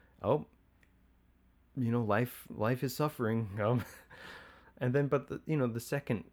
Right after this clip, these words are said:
the second truth goes on to say, "Oh, but there's something that causes this suffering." And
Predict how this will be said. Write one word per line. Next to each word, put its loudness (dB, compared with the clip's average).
the -4
second -4
truth -8
goes -4
on -4
to -10
say, -6
"Oh, 2
but -2
there's 0
something -2
that -6
causes -2
this -6
suffering." -10
And 0